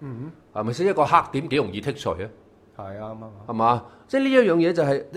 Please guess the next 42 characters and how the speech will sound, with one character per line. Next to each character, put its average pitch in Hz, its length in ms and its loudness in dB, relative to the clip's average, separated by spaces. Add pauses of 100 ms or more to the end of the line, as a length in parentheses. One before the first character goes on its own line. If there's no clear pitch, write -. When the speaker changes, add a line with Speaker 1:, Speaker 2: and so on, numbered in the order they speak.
(180)
Speaker 2:
大 139 120 -2
家 190 200 4
都 214 100 2
係 208 60 4
鍾 202 200 0
意 165 120 -2
呢， 175 180 -2 (260)
係 123 220 -4
挖 123 240 4
是 - 280 -8 (200)
非， 135 360 -4
係 104 120 -10
咪 95 160 -6
先？ 135 160 -4
當 202 220 8
然 104 160 -2
啦， 165 100 2
有 147 180 2
啲 170 80 -4
人 107 120 2
係 101 100 0
一 165 240 0
啲 170 80 -4
極 120 180 -6
度 117 180 0
冇 104 140 2
文 101 220 -2
化 110 180 4
嘅 107 80 2
表 107 160 -4
現， 107 160 -2 (320)
但 139 160 0
係 135 60 2
我 135 160 6
想 170 120 4
問 127 160 2
返 131 160 6
大 104 140 4
家， 113 300 2 (480)
十 - 160 2 (120)
年 113 200 0
前 110 320 0